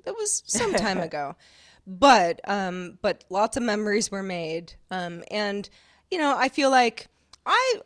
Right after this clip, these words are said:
Speaker 1: I was into it, you know, and I'm, I'm pretty good at it. Like, if I'm like, "All right, I'm gonna be hungry and dirty,"
Speaker 2: Mm-hmm.
Speaker 1: then I, I can do it. Um,
Speaker 2: Yeah.
Speaker 1: I just, you know, y-, you just gotta, you gotta lean in.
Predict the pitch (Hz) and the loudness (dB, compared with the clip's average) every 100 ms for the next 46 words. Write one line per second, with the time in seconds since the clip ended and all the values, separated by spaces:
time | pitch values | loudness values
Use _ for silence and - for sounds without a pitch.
0 | _ 277 427 381 226 226 202 139 - - | _ 2 2 2 0 -4 -4 -8 -10 -12
1 | - 190 175 220 269 427 494 508 - 466 | -8 -6 -4 -4 -4 -4 -4 -6 -8 -8
2 | 480 466 359 226 196 147 113 101 170 175 | -6 -4 -2 -2 -2 -4 -8 -8 -4 -4
3 | - - 208 247 320 277 220 - - - | -4 -6 2 4 4 4 2 -4 -10 0
4 | 240 233 175 208 202 202 185 185 208 214 | 4 4 4 2 0 -2 -4 -4 -4 -4
5 | 214 214 175 165 160 170 220 285 - _ | -2 -2 -4 -4 -2 -2 -2 -4 -8 _
6 | _ _ _ _ _ _ - 185 175 240 | _ _ _ _ _ _ -14 -8 0 2
7 | 226 233 233 - 220 233 269 247 220 151 | 6 6 4 4 4 4 0 0 0 0
8 | - - - - - - 196 175 175 143 | -4 -8 -8 -8 -10 -6 -4 -4 -2 -2
9 | 127 202 196 - _ _ _ _ - 208 | -2 -2 -4 -8 _ _ _ _ -10 -6
10 | 202 190 214 - 202 196 160 175 180 185 | -4 -4 -6 -10 -12 -12 -14 -14 -8 -6
11 | - 196 175 170 - 190 190 143 143 147 | -2 0 0 -2 -8 -8 -6 -6 -10 -12
12 | 196 226 240 240 170 139 - - 180 | -10 -8 -8 -10 -14 -14 -16 -18 -18